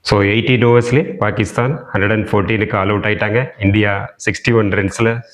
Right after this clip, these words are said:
சூப்பரா வின் பண்ணிட்டாங்க, without, அ, டென்ஷன். அங்க இஷான் கிஷன் அதிரடியிலேருந்தே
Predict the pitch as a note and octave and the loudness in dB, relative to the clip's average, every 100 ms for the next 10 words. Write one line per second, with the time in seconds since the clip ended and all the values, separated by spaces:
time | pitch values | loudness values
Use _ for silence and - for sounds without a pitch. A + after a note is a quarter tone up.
0 | - - G2+ - G2+ F#2 F#2 E2 F#2 F#2 | -14 -4 -4 -2 -2 0 0 0 -2 -2
1 | F#2+ F#2 A2+ - _ _ _ _ A2+ - | -2 -2 -4 -8 _ _ _ _ -4 0
2 | G#2+ F#2+ G#2+ F#2 E2 - _ _ G2+ G2 | 0 0 -2 -2 -2 -8 _ _ -2 -2
3 | - A2 C3 - _ _ _ _ _ _ | 0 -2 -4 -12 _ _ _ _ _ _
4 | F2 F#2+ G2 G2 A#2 A2+ G2 G2+ G2+ F#2 | -2 0 0 0 0 2 0 0 -2 0
5 | F#2 G#2 G#2 G2+ G#2 A2 D#3+ | 2 2 2 2 2 0 -2